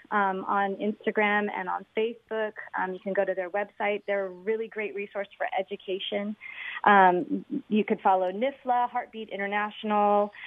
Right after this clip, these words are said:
Um, find your local pregnancy center and get involved with them. There's, they have so many ways that you can help out, but like you said, they provide so many resources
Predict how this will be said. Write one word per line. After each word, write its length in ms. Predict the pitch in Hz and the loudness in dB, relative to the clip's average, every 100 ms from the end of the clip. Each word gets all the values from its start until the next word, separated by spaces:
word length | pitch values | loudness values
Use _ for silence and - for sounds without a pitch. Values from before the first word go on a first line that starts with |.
| - | 2
Um, 200 | - 359 - | 4 4 4
find 320 | - 240 277 302 | 6 6 8 4
your 140 | 294 | 2
local 300 | 262 247 254 | 0 -2 -4
pregnancy 600 | - 214 220 233 - 240 | -4 -4 -4 -8 -8 -8
center 300 | 226 240 254 | -6 -4 -2
and 300 | 240 202 196 | -4 -4 -6
get 260 | - 220 226 | -2 -2 0
involved 500 | 226 220 190 190 196 | -2 -2 2 2 0
with 140 | 202 | -6
them. 140 | - 180 | -6 -6
There's, 140 | 180 185 _ - | -6 -10 _ -4
they 120 | 208 | 0
have 160 | 196 185 - | 0 -2 -4
so 120 | 220 | -4
many 220 | 247 262 | -2 -4
ways 240 | 240 226 220 | -4 -6 -6
that 100 | 208 | -12
you 100 | 202 | -10
can 160 | 226 202 | -10 -6
help 220 | 202 202 | -4 2
out, 160 | 190 - | 0 0
but 120 | 196 _ - | -12 _ -4
like 180 | 202 226 - | 2 2 0
you 140 | 240 247 | -8 -4
said, 180 | 247 214 | -4 -4
they 100 | 190 | -6
provide 400 | 185 208 190 190 180 _ | -8 -4 0 0 -2 _
so 160 | 220 220 | -2 0
many 240 | 240 262 | 0 -2
resources 720 | 233 233 - 196 196 185 202 | -4 -8 -4 -4 -4 -6 -8